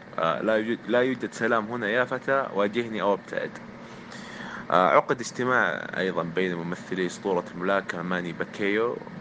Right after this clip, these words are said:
مع أحد كبار مسؤولي شبكة دي اي زد ان، وهو إد هيلن، للتفاوض حول إمكانية انضمام باكيو للأحداث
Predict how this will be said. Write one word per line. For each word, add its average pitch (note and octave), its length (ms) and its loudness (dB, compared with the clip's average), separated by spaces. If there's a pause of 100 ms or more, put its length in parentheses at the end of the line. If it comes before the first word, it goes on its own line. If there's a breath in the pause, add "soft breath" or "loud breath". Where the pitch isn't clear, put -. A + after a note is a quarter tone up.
مع D#2+ 280 0
أحد F2+ 280 -4
كبار F#2+ 300 2
مسؤولي F2+ 380 -6
شبكة F#2 400 -4 (300)
دي G2+ 200 -2
اي F2 260 0 (320)
زد G#2 340 -6
ان، A#2 180 0 (720 loud breath)
وهو F#2+ 260 4
إد F#2+ 240 0
هيلن، A#2 300 0 (100)
للتفاوض G2+ 520 2 (120)
حول G#2 200 2
إمكانية G#2 720 -4
انضمام G2 540 -2 (100)
باكيو G#2 480 0
للأحداث G2+ 580 0